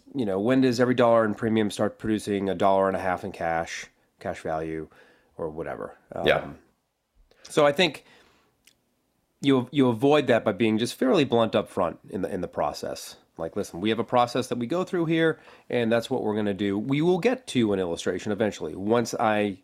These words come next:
Speaker 1: gauge that your level of understanding can, can handle seeing numbers on a page."
Speaker 2: Right, exactly. Because how many times have you had a conversation with somebody and they're like, "Hey, I'm gonna send you an illustration that I got from agent at, oh, you know, one of the big four,"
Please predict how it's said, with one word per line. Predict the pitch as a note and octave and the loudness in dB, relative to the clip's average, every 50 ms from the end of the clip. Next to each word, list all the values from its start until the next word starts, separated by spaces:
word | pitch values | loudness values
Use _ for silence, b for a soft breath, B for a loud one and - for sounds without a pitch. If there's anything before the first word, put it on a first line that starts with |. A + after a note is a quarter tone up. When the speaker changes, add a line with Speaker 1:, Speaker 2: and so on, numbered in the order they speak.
| - - A2+ | -18 -8 -2
Speaker 1:
gauge | A#2+ A2+ G#2+ G#2 G2+ F#2 F#2 F#2 | 0 0 0 0 -2 -4 -6 -6
that | G2 F#2 G2 | -4 -4 -2
your | F#2+ A2+ A2+ | 0 0 0
level | A2+ A#2 A2+ A2+ A2 | 2 0 0 0 0
of | G#2 G2+ | 0 0
understanding | G#2 G2+ G2+ G2+ - - G#2+ G2+ F#2+ F2+ E2+ D#2+ D#2+ | 0 -2 -2 -4 -4 -4 -2 -2 -2 -2 -4 -8 -10
can, | - - - F#2 E2+ E2 D#2 | -10 -10 -10 -8 -8 -10 -12
can | - - - E2+ E2 | -14 -14 -12 -12 -12
handle | - - A2 G#2+ G2+ G2 F2+ E2 D#2 D#2 D#2 - b b b b b b b b b b b b b | -8 -6 -4 -4 -4 -4 -4 -6 -6 -6 -8 -10 b b b b b b b b b b b b b
seeing | - - - A#2+ A2 G2 F#2+ F#2 F#2 F2 E2 - - | -14 -10 -6 -4 -4 -4 -4 -4 -6 -8 -10 -12 -10
numbers | F#2 F2 E2+ E2+ F2 F2 F2 | -8 -6 -6 -6 -6 -8 -8
on | F2+ F2 | -8 -10
a | E2+ | -10
page." | - - - - - - - - _ b b b b b b b | -10 -12 -14 -14 -14 -16 -20 -20 _ b b b b b b b
Speaker 2:
Right, | - G#2 F#2+ D#2 - - - - - _ - | 2 4 4 4 2 -2 -8 -16 -8 _ 0
exactly. | F#2 F2 F#2+ D#2+ D#2+ - - D2 C#2+ - - - - | 2 4 6 4 4 4 2 0 0 -2 -8 -10 -4
Because | F2+ F2 G#2+ F2+ - | 0 2 2 4 4
how | G#2 | 2
many | G#2 G2+ F#2 E2+ | 4 4 2 2
times | - G#2 F#2 F2+ F2 F2 | 4 4 4 4 2 2
have | F2+ D#2+ D#2+ | 0 0 2
you | F2+ F2 F2 E2+ E2 D#2+ - - _ _ _ - | 4 4 4 4 2 0 -4 -12 _ _ _ 0
had | D#2+ E2+ D#2+ | 2 2 4
a | E2+ | 4
conversation | - F2+ E2+ E2 - - E2+ D2+ - - | 4 4 4 4 4 4 2 2 2 0
with | D#2+ - | 0 2
somebody | - F2 D#2+ E2+ | 2 2 2 2
and | D#2+ D#2+ | 2 4
they're | E2+ | 4
like, | E2 D#2 D2+ - | 4 4 4 4
"Hey, | - G2 | 4 4
I'm | G2+ G2+ | 4 4
gonna | A2 A2 | 4 2
send | - - - F#2 F2+ | 2 2 2 2 2
you | F2 | 2
an | E2 D#2+ | 2 2
illustration | C#2 F2+ F2 D#2 - - - E2 D#2+ D#2 - - D#2 | 2 2 4 2 2 2 2 2 2 2 2 2 2
that | D2+ D2 D2+ | 2 2 4
I | D#2 | 4
got | D2+ D#2+ D2+ D2+ - | 4 4 4 4 2
from | - - D#2 D2+ D2 D2 C#2+ C#2+ - - - D#2 | 2 0 2 2 2 0 -2 -6 -8 -4 0 0
agent | D#2+ D#2 D2 D#2+ D#2+ D#2 D2+ | 0 2 2 2 0 2 2
at, | C#2+ C#2+ C#2+ C#2 - | 2 2 0 0 0
oh, | - D2 D2+ C#2 B1+ - | -2 0 0 0 -2 -2
you | B1+ | -4
know, | B1+ | -4
one | B1+ C2+ D2+ D#2 | -4 -2 -2 -2
of | D#2 | -2
the | D2+ | -2
big | C#2+ D#2+ D2+ C#2+ | -2 -4 -4 -4
four," | - D#2 D2 C#2 - | -2 -2 0 0 -2